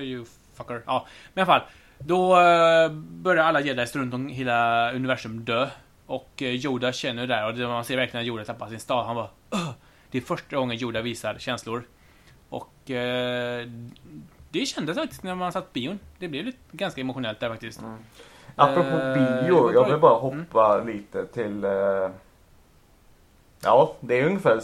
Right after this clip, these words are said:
Speaker 2: Ja, det är ju, eh, faktiskt, eh, nu också. Det är ju innan, men,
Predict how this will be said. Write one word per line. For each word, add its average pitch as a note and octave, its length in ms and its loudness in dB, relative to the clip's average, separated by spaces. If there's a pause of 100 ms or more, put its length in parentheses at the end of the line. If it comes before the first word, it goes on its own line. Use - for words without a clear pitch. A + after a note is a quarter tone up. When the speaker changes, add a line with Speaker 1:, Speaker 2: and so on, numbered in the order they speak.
Speaker 2:
Ja, C#3 220 6
det C3 120 2
är A2 80 -2
ju, E3+ 720 -4
eh, D#3+ 60 -8
faktiskt, - 520 -2
eh, A#2+ 60 2 (380)
nu G2 240 -8 (720)
också. B2+ 440 -4 (460)
Det C#3 60 -4
är C3+ 40 0
ju D3+ 160 -2
innan, A#2+ 460 -2
men, A2+ 160 -2